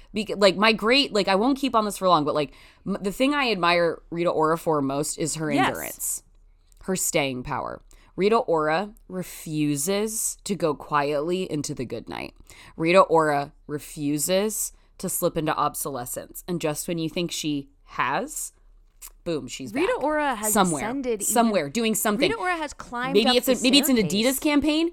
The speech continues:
Speaker 1: Maybe it's apparently fucking Australian
Speaker 2: Yeah.
Speaker 1: Drag Race. Like, Rita Ora will not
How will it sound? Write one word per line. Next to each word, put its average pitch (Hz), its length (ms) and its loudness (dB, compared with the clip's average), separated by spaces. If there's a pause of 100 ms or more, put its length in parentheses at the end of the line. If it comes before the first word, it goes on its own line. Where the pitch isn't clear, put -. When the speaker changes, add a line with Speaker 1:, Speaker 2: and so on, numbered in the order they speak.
(120)
Speaker 1:
Maybe 262 260 2
it's 269 100 0
apparently 254 380 -4
fucking 226 420 2
Australian 208 720 0
Speaker 2:
Yeah. 220 80 -6
Speaker 1:
Drag 202 240 0
Race. 285 320 0
Like, 196 200 2 (220)
Rita 220 300 2
Ora 233 560 4 (240)
will 175 140 -2
not 175 440 6